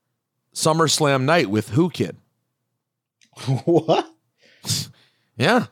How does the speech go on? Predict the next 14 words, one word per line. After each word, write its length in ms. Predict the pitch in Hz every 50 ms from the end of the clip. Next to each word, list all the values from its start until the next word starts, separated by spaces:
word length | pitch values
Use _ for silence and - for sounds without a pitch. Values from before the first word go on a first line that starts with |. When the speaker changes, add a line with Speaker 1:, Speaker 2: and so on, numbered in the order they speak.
| _ _ _ _ _ -
Speaker 2:
Wow. 220 | 120 127 - 190
Speaker 1:
Who 60 | 180 160
Kid 160 | - 202 196
is 160 | 208 190 151
D 200 | 135 143 160 170
J 220 | 151 160 180 175 190
ing. 200 | 208 214 208 -
You 80 | - 147
know, 180 | 139 123 135 135
listen, 220 | 165 165 - -
you 60 | 131
know 120 | 165 147 117
Conrad's 500 | - 120 110 107 107 107 107 104 98 98
always 400 | 110 101 101 98 98 - - -